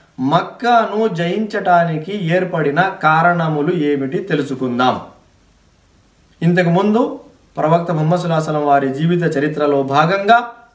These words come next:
హుదైబియా ఒప్పందం అని ఒక ప్రసంగం మనం విని ఉన్నాం. ఆ హుదైబియా ఒప్పందంలో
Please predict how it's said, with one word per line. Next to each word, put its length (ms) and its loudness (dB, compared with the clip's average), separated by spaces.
హుదైబియా 600 2
ఒప్పందం 760 0
అని 440 -2
ఒక 200 -4
ప్రసంగం 440 -4
మనం 200 -2
విని 160 2
ఉన్నాం. 380 2
ఆ 80 4
హుదైబియా 580 4
ఒప్పందంలో 880 0